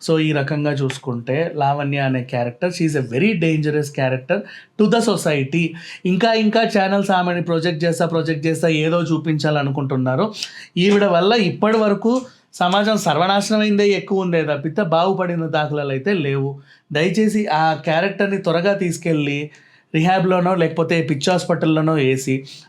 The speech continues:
ఆ జంతువులన్నింటినీ జంతు సంరక్షణ శాఖకు పంపించి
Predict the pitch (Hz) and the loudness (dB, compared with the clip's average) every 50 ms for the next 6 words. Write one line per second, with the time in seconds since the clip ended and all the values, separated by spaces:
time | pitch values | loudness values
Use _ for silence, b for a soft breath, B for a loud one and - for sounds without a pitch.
0 | B 151 156 147 143 156 160 170 185 214 208 196 180 180 180 190 175 170 190 165 | B -2 -2 0 0 0 0 2 4 4 4 4 2 2 0 -2 -2 -2 -4 -2
1 | 151 156 151 151 185 170 180 170 165 170 170 165 - 175 165 160 135 156 147 143 | -2 -2 -2 -2 -2 -2 0 0 2 0 0 0 -2 -2 -2 0 0 -2 -4 -2
2 | 147 151 - 147 151 139 127 131 131 131 127 - - 143 143 | -4 -8 -6 -4 -2 -2 -2 0 -2 -4 -4 -2 -6 -6 -6